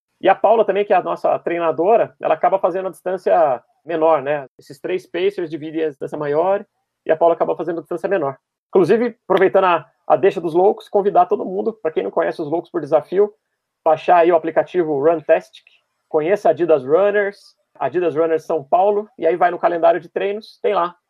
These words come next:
Tem vários, várias comunidades, não só o Loucos por Desafio, né? Vocês estão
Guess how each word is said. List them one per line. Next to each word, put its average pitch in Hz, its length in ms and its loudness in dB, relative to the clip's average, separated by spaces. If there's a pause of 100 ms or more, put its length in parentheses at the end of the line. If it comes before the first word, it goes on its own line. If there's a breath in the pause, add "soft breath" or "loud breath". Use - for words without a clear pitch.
(120)
Tem 180 140 -4
vários, 208 300 2
várias 190 260 0
comunidades, 180 540 0
não 165 100 2
só 160 180 0
o 160 40 2
Loucos 165 220 -4
por 160 100 -10
Desafio, 156 440 -2
né? 175 120 -6
Vocês 160 140 -16
estão 170 260 -12